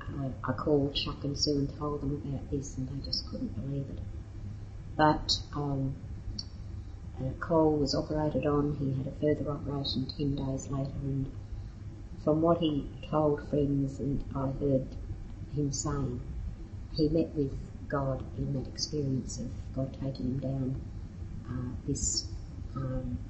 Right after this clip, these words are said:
funnel, if you like, uh, or a shaft, and it started wide, it went narrower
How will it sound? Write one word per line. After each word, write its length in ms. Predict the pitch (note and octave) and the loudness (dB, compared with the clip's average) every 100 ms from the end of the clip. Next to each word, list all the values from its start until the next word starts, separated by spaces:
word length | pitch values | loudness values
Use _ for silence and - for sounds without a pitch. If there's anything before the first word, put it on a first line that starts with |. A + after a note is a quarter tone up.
| - - - - - - | -8 -8 -8 -8 -8 -2
funnel, 300 | D#3+ D#3 D3+ | 4 6 6
if 180 | C#3 - | 2 -2
you 80 | C#3+ | -4
like, 320 | C#3 C#3 - - - - - - - - | -2 -4 -4 -8 -8 -8 -6 -6 -4 -2
uh, 440 | C3 C3 - - C#3 | 0 0 -2 -4 0
or 240 | C#3 C3+ | 2 4
a 60 | C3+ | 4
shaft, 560 | D3 C#3+ C3+ - - - - - - - - | 6 6 4 -2 -6 -6 -6 -6 -6 -6 0
and 360 | C3+ C3+ C3 | 4 4 4
it 120 | C#3 | 2
started 480 | - - A#2+ A#2 - | -2 2 2 2 0
wide, 440 | C#3+ C#3+ C#3 C#3 C3+ | 2 2 4 2 0
it 80 | - | 0
went 260 | C3+ C3+ C3+ - - - C3+ - C#3 | 0 0 0 -4 -6 -4 -6 -4 -2
narrower 460 | C3+ C3+ C3 C3 | 2 4 2 2